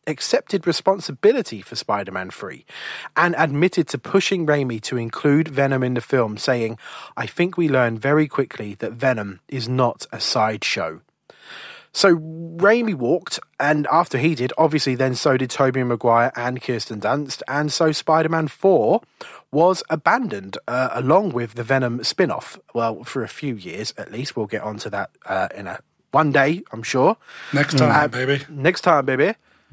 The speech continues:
Speaker 1: Uh, I can only imagine, though, that Alvin Sargent put his head in the sand during all of this and did a vanishing act, just in case Sony realised how much they paid him to make Spider-Man four. Uh,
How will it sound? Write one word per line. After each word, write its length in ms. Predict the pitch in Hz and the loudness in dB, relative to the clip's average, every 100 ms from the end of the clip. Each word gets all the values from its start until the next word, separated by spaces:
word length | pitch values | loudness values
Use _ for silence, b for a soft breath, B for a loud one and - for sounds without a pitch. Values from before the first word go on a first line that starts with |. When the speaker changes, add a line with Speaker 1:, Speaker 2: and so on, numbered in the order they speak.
| b _ | b _
Speaker 1:
Uh, 220 | - 170 - | 2 2 4
I 160 | - 247 | 4 4
can 160 | - 208 | 4 2
only 220 | 269 247 | 4 2
imagine, 340 | 160 208 156 | 2 0 0
though, 160 | 113 107 | 0 0
that 160 | 120 | 0
Alvin 320 | - 165 147 131 | 2 2 2 0
Sargent 560 | - 170 170 101 95 | 2 4 4 -2 -8
put 160 | - 160 | -2 -2
his 140 | 131 | 0
head 180 | 165 151 | 2 2
in 80 | 117 | 0
the 80 | 104 | 0
sand 320 | - 156 117 | 2 0 0
during 240 | 104 98 | -8 -8
all 180 | 98 98 | -6 -6
of 60 | 101 | -6
this 180 | 139 | -6
and 80 | - | -2
did 120 | 127 | 0
a 60 | 120 | 0
vanishing 440 | 147 151 127 92 | 2 0 -2 -8
act, 320 | 92 127 - - | -10 -10 -12 -6
just 240 | - 160 151 | 0 0 0
in 80 | |
case 260 | 127 143 - | -2 -2 0
Sony 240 | 160 143 | 0 0
realised 380 | 127 135 127 123 | 0 0 0 0
how 160 | - 147 | 0 -2
much 160 | 131 | -2
they 80 | - | -6
paid 340 | 117 - 196 104 | -4 0 0 -2
him 140 | 92 | -8
to 180 | - 123 | -6 2
make 220 | 147 135 | 2 2
Spider-Man 500 | - 170 165 139 139 | 2 4 4 0 -4
four. 400 | - 180 123 107 B B B B 135 | 2 2 4 0 B B B B 2
Uh, 220 | 127 | 2